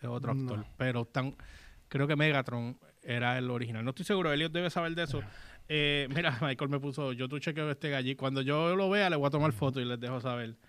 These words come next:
Speaker 2: Otra,
Speaker 1: Eh,
Speaker 2: otra serie que se, que se fue bien, bueno, que ha sido altamente de, que pasó de muñequitos a,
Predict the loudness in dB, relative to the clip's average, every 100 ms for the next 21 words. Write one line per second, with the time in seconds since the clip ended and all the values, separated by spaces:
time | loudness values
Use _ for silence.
0 | -20 -20 -20 -20 _ 4 6 6 4 4
1 | 4 6 4 4 4 4 2 0 2 2
2 | 0 -2 -4 -6 -4 -4 -6 -4 -4 -4
3 | -4 0 4 4 4 4 2 0 0 2
4 | 2 0 -2 0 2 0 0 0 2 2
5 | 0 -2 -2 -4 -4 -4 0 0 2 2
6 | 0 -2 -2 2 2 0 -4